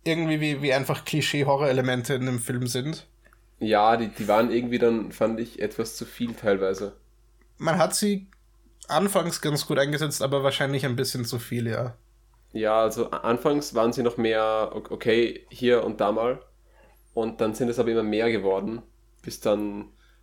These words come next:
Speaker 2: ähm, wie viel wollen wir eigentlich verraten, nur dass wir da jetzt, dass wir uns das jetzt
Speaker 1: Ich
Speaker 2: noch
Speaker 1: würd
Speaker 2: vorher
Speaker 1: nicht,
Speaker 2: ausmachen?
Speaker 1: ich würd keine der krassen Twists spoilern.
Speaker 2: Ja.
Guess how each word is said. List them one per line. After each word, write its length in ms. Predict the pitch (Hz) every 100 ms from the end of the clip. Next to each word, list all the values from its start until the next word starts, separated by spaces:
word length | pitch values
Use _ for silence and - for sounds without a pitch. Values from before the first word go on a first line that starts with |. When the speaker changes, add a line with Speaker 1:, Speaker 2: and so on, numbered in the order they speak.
| _
Speaker 2:
ähm, 460 | - 104 101 98 98
wie 100 | 107
viel 180 | 117 110
wollen 180 | 107 107
wir 80 | 104
eigentlich 220 | 107 107
verraten, 500 | 117 95 101 120 117
nur 80 | 110
dass 240 | - -
wir 80 | 101
da 120 | 101
jetzt, 420 | 98 - - - _
dass 200 | 107 -
wir 100 | 104
uns 140 | 101 -
das 180 | 104
jetzt 80 | -
Speaker 1:
Ich 80 | -
Speaker 2:
noch 80 | 180
Speaker 1:
würd 100 | 190
Speaker 2:
vorher 160 | 180 107
Speaker 1:
nicht, 80 | 110
Speaker 2:
ausmachen? 260 | 101 107 165
Speaker 1:
ich 80 | 107
würd 320 | 165 160 - - -
keine 320 | 151 147 156
der 260 | 147 143 131
krassen 460 | - 135 - 131
Twists 540 | - 135 123 - - -
spoilern. 520 | 117 120 120 131 131 - _ _ _ _ _ _ _ _ -
Speaker 2:
Ja. 480 | 104 104 117 147